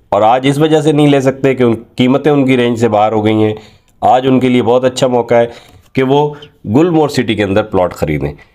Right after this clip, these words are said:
अगर गुलमोहर सिटी में भी आप प्लॉट ख़रीद लेते हैं, तो आप यकीन करें कि आपको वही सहूलतें सारी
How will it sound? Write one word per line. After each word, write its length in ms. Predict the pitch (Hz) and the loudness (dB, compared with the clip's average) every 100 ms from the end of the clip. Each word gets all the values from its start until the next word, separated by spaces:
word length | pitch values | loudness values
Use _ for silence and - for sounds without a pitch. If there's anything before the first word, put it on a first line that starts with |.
| _ _ _ - | _ _ _ -2
अगर 280 | 123 160 170 | 0 0 0
गुलमोहर 340 | 160 151 147 | 0 0 0
सिटी 240 | 147 135 | -2 -2
में 140 | 139 139 | 0 2
भी 80 | 135 | 2
आप 160 | 131 123 | 0 0
प्लॉट 200 | 120 117 | -2 -2
ख़रीद 280 | - 113 117 | -2 -2 0
लेते 240 | 117 113 | -2 0
हैं, 80 | 117 | -2
तो 80 | 110 | 0
आप 180 | 104 98 | -2 -2
यकीन 340 | 98 104 139 | -2 0 0
करें 240 | 135 131 127 | 0 0 0
कि 60 | 113 | 0
आपको 320 | 104 - 107 | 0 0 -2
वही 380 | 98 104 131 151 | 0 2 2 2
सहूलतें 500 | 151 127 123 117 120 | 0 0 0 0 0
सारी 400 | 113 101 104 | 0 0 0